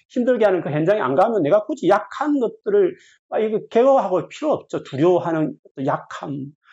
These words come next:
막 이렇게 막 여러 가지 막 힘들게 일하면서까지 돈 벌어가면서 천막 지으면서 막 이렇게 궁핍하게 어렵게 살 이럴 이유도 없는 거잖아, 바울이. 편안하게 랍비로서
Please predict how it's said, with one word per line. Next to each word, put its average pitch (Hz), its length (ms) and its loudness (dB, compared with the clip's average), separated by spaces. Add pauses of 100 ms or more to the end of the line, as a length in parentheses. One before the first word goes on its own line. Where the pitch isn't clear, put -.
(260)
막 170 240 -8
이렇게 175 300 -4
막 143 240 -6 (360)
여러 180 120 2
가지 139 500 -2
막 - 120 -12 (260)
힘들게 208 580 0
일하면서까지 175 720 0
돈 147 140 -8
벌어가면서 175 560 -4
천막 208 300 -8
지으면서 175 380 -8
막 156 100 -12 (100)
이렇게 185 360 -6 (320)
궁핍하게 208 460 -4
어렵게 202 240 -2
살 - 240 -6
이럴 277 160 0
이유도 185 340 -2
없는 180 220 2
거잖아, 190 280 -2
바울이. 117 420 -8
편안하게 170 380 -2
랍비로서 135 640 -4